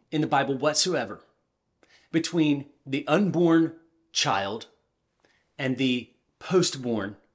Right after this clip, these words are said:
child. God sees them equally as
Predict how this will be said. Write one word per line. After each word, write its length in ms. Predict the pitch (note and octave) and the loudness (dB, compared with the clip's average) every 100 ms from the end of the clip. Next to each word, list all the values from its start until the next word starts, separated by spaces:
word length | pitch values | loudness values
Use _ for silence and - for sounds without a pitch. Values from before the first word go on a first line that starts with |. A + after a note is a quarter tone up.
| _ _ - | _ _ -4
child. 480 | C3+ E2 D#2+ - - _ _ _ _ - - _ | -2 -4 -8 -20 -20 _ _ _ _ -20 -20 _
God 260 | D#3 F3 - | 2 4 4
sees 400 | - F3 D#3+ - | 4 2 -4 -2
them 280 | D3 C3+ C3+ | 0 0 0
equally 760 | A3+ - D#3+ A2+ G2+ A2+ D3+ - _ _ _ _ _ | 0 0 0 0 -2 -4 -8 -12 _ _ _ _ _
as 460 | D#3 C3 B2+ - | 0 2 0 -4